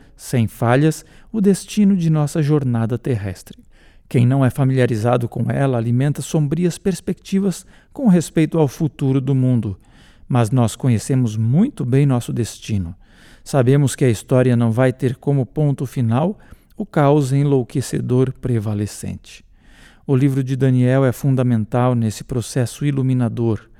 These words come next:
ao descrever a marcha transitória dos reinos do mundo. Assim como o livro do Apocalipse, o livro de Daniel descreve simbolicamente a investida do inimigo, tendo como aliada uma configuração de poderes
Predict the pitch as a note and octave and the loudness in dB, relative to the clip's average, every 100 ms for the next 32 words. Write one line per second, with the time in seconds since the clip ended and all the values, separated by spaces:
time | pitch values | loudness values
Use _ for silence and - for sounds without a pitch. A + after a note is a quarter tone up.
0 | - - - - F3 E3+ D#3 E3 D#3 D3+ | -20 -20 -18 -4 0 0 0 0 0 2
1 | D#3+ C#3 C#3+ C#3+ C#3 D3+ D3 C3 - C#3+ | 2 2 0 0 -4 0 0 -2 -2 0
2 | C#3+ C#3 C3+ G#2 B2 C3 A#2 B2+ B2+ D3 | 2 0 -4 -2 0 0 -2 -2 0 0
3 | B2 G#2+ - - - - - - F#3 E3+ | 0 -6 -18 -20 -20 -20 -20 -12 -6 -4
4 | - G3+ G3 G3 D#3 C3+ D#3+ D#3 D3+ C3+ | 0 2 4 4 2 2 0 0 -2 0
5 | C#3+ D3+ C3+ C#3 C#3 D#3+ - F3 - - | -2 -2 -4 -2 -2 -4 -4 -6 -6 -18
6 | - C#3 C#3 D#3+ D3 C3+ B2 C#3+ D3 C#3 | -2 0 2 2 0 -4 0 2 4 2
7 | C3 C3+ D#3+ D#3 - E3+ F3 D3+ G3+ F#3 | 2 0 -2 -4 -2 0 0 0 0 2
8 | F3 F3 F#3+ C#3+ C3+ C3 C3+ B2 A#2 - | 2 2 2 2 2 0 0 0 -2 -4
9 | - D#3+ D3+ D3 D3+ C3 B2+ C3+ B2 - | -8 -6 -2 0 0 2 0 -2 -4 -14
10 | - - - - - G#3 F3+ F3 - D3 | -20 -20 -20 -20 -2 0 2 2 2 2
11 | C3+ B2+ B2 B2 A#2+ B2 B2+ B2 A#2 G2+ | 4 2 2 2 2 0 0 2 0 -2
12 | - E3 - D3+ C3+ D3 B2 - C#3 C3+ | -2 -2 -2 -6 -2 0 -2 -4 -4 -2
13 | B2+ - F3 C#3+ C#3 C#3 - | -4 -4 -4 0 0 -2 -6